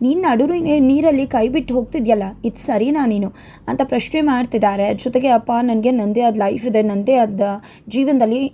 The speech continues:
ನಂದೇ ಆದ ರ-, ಅಧಿಕಾರ ಇದೆ, ನಂದೇ ಆದ ಲೈಫ್ ಬಗ್ಗೆ ಯೋಚನೆ ಮಾಡಿ ತೀರ್ಮಾನ ತಗೊಳ್ಳೋದಕ್ಕೆ" ಅಂತ ಮಾತಾಡ್ತಿದ್ರೆ, ಇನ್ನೇನ್ ಮಾತಾಡೋದಲ್ಲ. ನಿನ್, ನಿಂದೇ ಆದ ಅಧಿಕಾರ, ನಿರ್ಧಾರ ಏನು?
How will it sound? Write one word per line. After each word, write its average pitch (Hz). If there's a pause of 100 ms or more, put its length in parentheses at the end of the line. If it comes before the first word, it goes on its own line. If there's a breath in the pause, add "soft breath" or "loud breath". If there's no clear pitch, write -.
ನಂದೇ 214
ಆದ 262
ರ-, 214 (160)
ಅಧಿಕಾರ 233
ಇದೆ, 202 (120)
ನಂದೇ 226
ಆದ 226
ಲೈಫ್ 220
ಬಗ್ಗೆ 214 (760 loud breath)
ಯೋಚನೆ 269
ಮಾಡಿ 233
ತೀರ್ಮಾನ 226
ತಗೊಳ್ಳೋದಕ್ಕೆ" 247
ಅಂತ 214
ಮಾತಾಡ್ತಿದ್ರೆ, 226 (480)
ಇನ್ನೇನ್ 349
ಮಾತಾಡೋದಲ್ಲ. 254 (800 soft breath)
ನಿನ್, 277
ನಿಂದೇ 285
ಆದ 349
ಅಧಿಕಾರ, 285
ನಿರ್ಧಾರ 277 (100)
ಏನು? 226